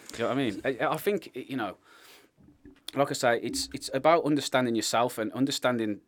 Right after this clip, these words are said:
the, the, the, the lessons from your experiences and,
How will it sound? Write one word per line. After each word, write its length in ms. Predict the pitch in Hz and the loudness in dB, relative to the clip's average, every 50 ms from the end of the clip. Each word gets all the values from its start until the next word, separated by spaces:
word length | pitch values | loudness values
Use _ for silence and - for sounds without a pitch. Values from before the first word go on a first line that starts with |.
| _ _ _ _ _ _ _ _ _ _ | _ _ _ _ _ _ _ _ _ _
the, 140 | - 117 110 | -6 -4 -4
the, 220 | - - 113 110 | -2 -2 -2 -2
the, 240 | - 101 110 107 - - | -2 -4 -6 -8 -8 -6
the 100 | 101 110 | -6 -2
lessons 380 | 107 110 120 - - 120 117 - | 0 0 0 0 0 -2 -4 -4
from 140 | - 117 107 | -2 0 2
your 120 | 107 104 | 2 2
experiences 800 | 104 - - - - 98 104 104 113 110 - - 131 131 - - - _ _ | 0 -2 -4 -4 -2 -2 -2 -2 -2 -4 -4 -6 -6 -6 -8 -12 -18 _ _
and, 240 | - 113 110 107 - | 2 2 2 2 -2